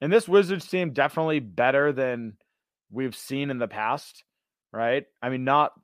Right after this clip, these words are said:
this game specifically, but they've looked good, like, through the first five games. Today, not so much. But through the first five games, they looked solid. Porzingis is playing well.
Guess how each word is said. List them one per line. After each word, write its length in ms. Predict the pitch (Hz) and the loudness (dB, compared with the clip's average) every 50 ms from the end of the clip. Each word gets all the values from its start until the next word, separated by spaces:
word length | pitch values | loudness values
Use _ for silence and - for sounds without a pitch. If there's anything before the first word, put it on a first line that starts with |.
| _ _ _ - | _ _ _ -8
this 240 | 101 127 139 131 - | -4 -4 -4 -4 -4
game 280 | - 139 135 139 135 | -4 -2 -2 -2 -4
specifically, 800 | - - - 120 110 - 151 156 131 139 113 - 110 104 104 113 | -6 -8 -8 -8 -4 -2 -2 0 0 -2 -4 -4 -4 -4 -4 -2
but 220 | 117 107 123 113 - 107 98 - | -2 -2 -2 -2 -4 -8 -4 0
they've 260 | 147 160 202 175 143 | 2 4 4 4 4
looked 340 | 156 202 220 214 - - - | 4 2 2 2 -2 -6 0
good, 360 | 143 160 175 135 87 73 - - _ _ _ _ _ _ _ _ _ _ _ _ - - - - | 4 6 6 6 4 2 -6 -20 _ _ _ _ _ _ _ _ _ _ _ _ -16 -14 -2 2
like, 220 | 131 135 123 - - | 2 2 2 2 -2
through 480 | 127 123 151 160 160 160 156 151 147 | 0 2 4 4 6 4 4 2 2
the 160 | 123 131 135 | 2 0 -2
first 320 | - - 147 147 139 - - | 0 2 0 0 0 -2 0
five 340 | - 143 139 139 127 104 104 | 2 4 6 4 4 2 0
games. 480 | 123 127 117 95 67 - - - - _ - | -2 -2 -2 -2 -6 -10 -16 -20 -20 _ -8
Today, 320 | - 131 135 139 147 147 147 | -4 -2 0 2 2 2 0
not 240 | 135 143 143 139 | -2 -4 -4 -4
so 120 | - 147 139 | -4 -4 -2
much. 340 | 143 147 127 92 - - - _ _ _ _ _ _ - | 0 0 -2 -2 -6 -10 -20 _ _ _ _ _ _ -4
But 140 | 127 127 107 | -4 0 0
through 140 | 156 185 | 0 0
the 80 | 180 170 | 0 2
first 240 | - 196 202 190 - | 2 0 0 2 4
five 200 | 196 190 185 180 | 4 4 4 4
games, 300 | 196 208 196 170 131 110 | 2 2 2 0 0 0
they 80 | 131 | 0
looked 220 | 127 139 151 147 - | 0 0 0 -2 -2
solid. 480 | - 147 143 135 117 87 73 64 - _ _ _ _ _ _ _ _ - | 0 2 2 2 2 0 -4 -10 -16 _ _ _ _ _ _ _ _ -2
Porzingis 500 | 143 139 127 123 156 165 180 185 170 - | -2 0 0 0 0 0 0 -2 -4 -4
is 120 | 170 156 | -8 -10
playing 380 | _ - 170 170 165 165 165 160 | _ -2 -2 -2 0 0 0 2
well. 420 | 165 165 160 160 160 156 156 _ | 2 4 4 4 2 0 -2 _